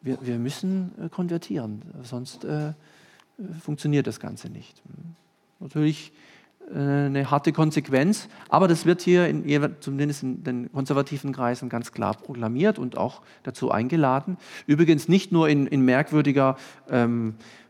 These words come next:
orthodoxer Weise, es gibt auch richtig junge, äh, muslimische, äh, sagen wir mal, Priester, Imame, die das wirklich in einer,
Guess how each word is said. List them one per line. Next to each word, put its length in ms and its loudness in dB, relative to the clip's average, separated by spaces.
orthodoxer 560 2
Weise, 260 6
es 100 -4
gibt 180 2
auch 180 0
richtig 460 -2
junge, 520 4
äh, 140 4
muslimische, 840 2
äh, 420 -6
sagen 180 -2
wir 60 2
mal, 100 2
Priester, 340 2
Imame, 520 4
die 160 0
das 260 0
wirklich 340 0
in 120 0
einer, 240 2